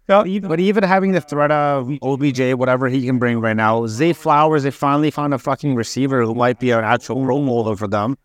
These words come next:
Speaker 1: And
Speaker 2: And then Bateman is now slotted into the role that he was born to play, which is, like, a third receiver.
Speaker 1: And Andrews is just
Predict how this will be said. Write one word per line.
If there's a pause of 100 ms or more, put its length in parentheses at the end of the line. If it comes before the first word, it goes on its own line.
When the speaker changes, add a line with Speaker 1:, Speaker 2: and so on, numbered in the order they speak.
Speaker 1:
And
Speaker 2:
And
then
Bateman
is
now
slotted
into
the
role
that
he
was
born
to
play,
which
is,
like,
a
third
receiver.
Speaker 1:
And
Andrews
is
just